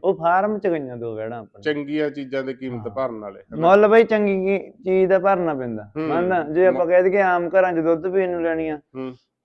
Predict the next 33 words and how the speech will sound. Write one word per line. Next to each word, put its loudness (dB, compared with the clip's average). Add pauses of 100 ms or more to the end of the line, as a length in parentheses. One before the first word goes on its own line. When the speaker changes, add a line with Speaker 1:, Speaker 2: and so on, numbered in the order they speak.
(280)
Speaker 1:
ਉਹ 8
ਚੀਜ਼ਾਂ 2
ਹੋਰ 0
ਹੁੰਦੀਆਂ, 0
ਉਹ 0
ਗਾਈਆਂ 2
ਇਕੱਲਾ 4
ਦੁੱਧ 6
ਵਾਸਤੇ 2
ਹੁੰਦੀਆਂ। -12 (100)
Speaker 2:
ਹੂੰ। -6 (440)
Speaker 1:
ਜਿਹੜੀ 4
ਮੰਨ 2
ਕੇ 6
ਚੱਲ 6
ਜੇ 4
ਕਿਸੇ 0
ਨੇ -2
ਬਰੀਡਿੰਗ -2
ਚ -12
Speaker 2:
ਹੂੰ। -6
Speaker 1:
ਪੈਣਾ, -2 (220)
Speaker 2:
ਹੂੰ। -6
Speaker 1:
ਬਰੀਡ 6
ਲੈਣ 0
ਸ਼ੁਰੂ 6
ਕਰਨੀ 4
ਆ, -2
ਗਾਂ 0
ਬੱਚੇ -2
ਚੰਗੇ -2
ਲੈਣੇ -4
ਆ, -12